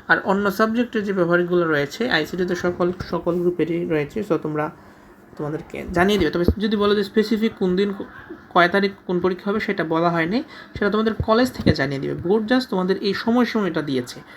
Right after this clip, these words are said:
অর্থাৎ এই সময়সীমা থেকেই ব্যবহারিক পরীক্ষা সম্পন্ন হবে, কারণ তিন তারিখের মধ্যে আবার তাদেরকে আরও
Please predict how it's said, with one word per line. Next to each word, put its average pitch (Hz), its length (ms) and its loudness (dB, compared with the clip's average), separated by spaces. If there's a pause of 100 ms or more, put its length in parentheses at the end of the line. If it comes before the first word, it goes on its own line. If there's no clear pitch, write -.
(220)
অর্থাৎ 233 320 0
এই 214 120 2
সময়সীমা 254 440 2
থেকেই 277 280 -4
ব্যবহারিক 196 380 2
পরীক্ষা 180 240 0
সম্পন্ন 160 360 -2
হবে, 135 180 -6
কারণ 180 240 -2
তিন 180 160 -2
তারিখের 196 340 -2
মধ্যে 185 220 0
আবার 151 140 0
তাদেরকে 156 420 -4
আরও 170 240 0